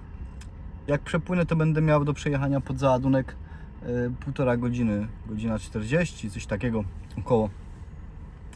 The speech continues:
Także dwunasta, policzmy to, na którą ja bym był, na którą byłbym na miejscu.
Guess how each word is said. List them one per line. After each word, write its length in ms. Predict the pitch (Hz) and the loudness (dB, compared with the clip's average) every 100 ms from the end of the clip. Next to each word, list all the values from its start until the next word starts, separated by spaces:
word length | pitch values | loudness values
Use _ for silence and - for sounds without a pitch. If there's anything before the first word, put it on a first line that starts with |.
| - - - - - - | -12 -12 -14 -12 -12 -8
Także 300 | 123 113 120 | -4 -2 0
dwunasta, 920 | 113 117 120 127 - - 147 143 151 156 - - - - - - | 0 2 2 2 -2 -2 2 4 4 2 -4 -14 -14 -14 -10 -2
policzmy 360 | 123 113 120 | 0 0 -2
to, 100 | 113 | -2
na 100 | 120 | -2
którą 180 | 113 131 | 0 0
ja 80 | 123 | 2
bym 180 | 123 120 | 2 2
był, 200 | 127 127 - | 2 -2 -4
na 160 | - 131 | 0 0
którą 240 | - 131 | 2 2
byłbym 280 | 127 127 127 | 2 2 2
na 100 | 127 | 4
miejscu. 380 | 127 117 - 110 | 4 2 -2 -8